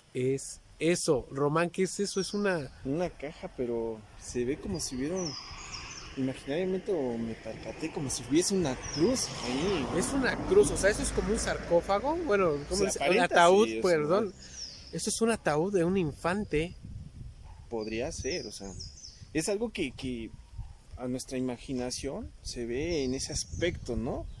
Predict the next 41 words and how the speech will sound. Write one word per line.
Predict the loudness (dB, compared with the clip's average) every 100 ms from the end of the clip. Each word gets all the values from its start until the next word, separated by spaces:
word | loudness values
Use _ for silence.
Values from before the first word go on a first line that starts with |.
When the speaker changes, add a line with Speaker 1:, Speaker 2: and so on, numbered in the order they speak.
| -14 -14 -14 -8
Speaker 2:
Pero | -2 0 0
como | -2 -2 -2
dice, | -2 -4 -4
no | -4
podemos | -2 -2 -2 -2
bajar | -6 -8 -8
para | -4 -6
corroborar | -4 -4 -2 -2 -2 -2 -4
realmente | -4 -4 -4 -4 -6 -10
qué | -8
es | -4
lo | -4
que | -2
se | -4
encuentra | -4 -6 -6 -6
en | -6
esa | -6 -4
parte. | -4 -4 -6 -10 -6 -4 -2 2 2
Speaker 1:
Sí, | 2 0 4 4 4
ahí | 4 4
está, | 4 4
miren, | 6 6 4 0
estoy | 2 4 6
alejándome | 6 2 4 4 4
tantito | 4 0 0 0
para | 2 2
que | 2
vean | 2 2
que |
aquí | 0 0
está | 2
Román | 2 2 2
en | 2
la | 0
toma. | 0 2 2 0
A | 0
ver, | 0 -2 -2
eh, | 0 0
Román, | 0 0 0 -4 -6 -8 -12 -12 -20 -20 _ -14 -2
ahí | 2
está. | 2 2 2 0